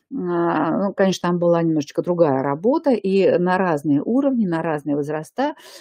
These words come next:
эта работа рассчитана, да, то есть она может, э, строиться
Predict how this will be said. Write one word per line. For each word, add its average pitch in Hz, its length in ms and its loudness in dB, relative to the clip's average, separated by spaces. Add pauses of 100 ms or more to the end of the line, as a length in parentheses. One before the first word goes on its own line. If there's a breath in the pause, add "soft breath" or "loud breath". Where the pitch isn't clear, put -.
(140 loud breath)
эта 240 240 -2
работа 170 520 -4
рассчитана, 165 760 -2
да, 104 160 -6
то 156 100 -4
есть 139 140 -8
она 143 160 -4
может, 185 340 -6
э, - 80 -4
строиться - 580 -6